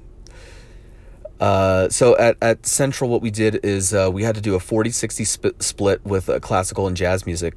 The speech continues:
even though I only was there for studying jazz. And, um, I, I, uh, in the,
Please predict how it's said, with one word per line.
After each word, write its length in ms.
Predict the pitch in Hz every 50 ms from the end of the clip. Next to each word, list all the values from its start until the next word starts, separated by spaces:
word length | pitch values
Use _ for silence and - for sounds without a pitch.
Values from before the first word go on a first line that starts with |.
| - - -
even 180 | - 92 95
though 180 | 92 92 90 87
I 140 | 87 82 -
only 400 | - - 87 87 85 87 82 80 78 -
was 160 | - 87 80
there 160 | 85 82 82
for 80 | 78 87
studying 320 | - - 85 80 87 80
jazz. 420 | 80 82 85 82 82 78 71 - - - - - - - - - - - - - - - - - - - -
And, 260 | - 104 101 98 98 104
um, 280 | 101 98 95 92 104 - - - - - - - - - - - - - - - - - - - - - - - - - - - - -
I, 420 | - 85 90 92 92 95 95 95 92 -
I, 300 | - 95 92 95 95 95
uh, 480 | 95 92 90 90 90 90 90 90 90 87 - - - -
in 140 | - 123 123
the, 100 | 123 120